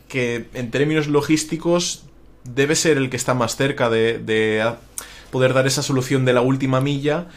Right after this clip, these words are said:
y por la cercanía que tiene directamente con Whole Foods, con todos los proveedores que trabajan ellos,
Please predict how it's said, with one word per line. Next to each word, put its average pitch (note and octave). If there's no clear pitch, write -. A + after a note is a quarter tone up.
y C3
por C3
la B2
cercanía C3
que D3
tiene C#3+
directamente C#3
con C3+
Whole C3+
Foods, D3+
con A#2
todos A#2+
los C3
proveedores C3
que C3+
trabajan C3
ellos, C#3